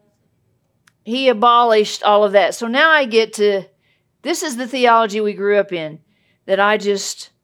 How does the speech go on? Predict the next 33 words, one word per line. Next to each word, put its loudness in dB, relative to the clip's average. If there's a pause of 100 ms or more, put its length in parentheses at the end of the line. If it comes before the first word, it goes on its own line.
(880)
wait 0
and -8 (880)
wait. -4 (960)
That -2
was -6
instead -2
of -4
work -2 (200)
and -8
watch, 0
we -10
just -14
wait -2
and -10
wait. -2
For -8
what? 0 (1000)
For -4
Jesus. -4
Listen, -4
I'll, 2
I'll 2
read -4
it -8
to -8
you, -6 (120)
just -8
so -2
all -4
you -8
religious -6
people -12
know. -12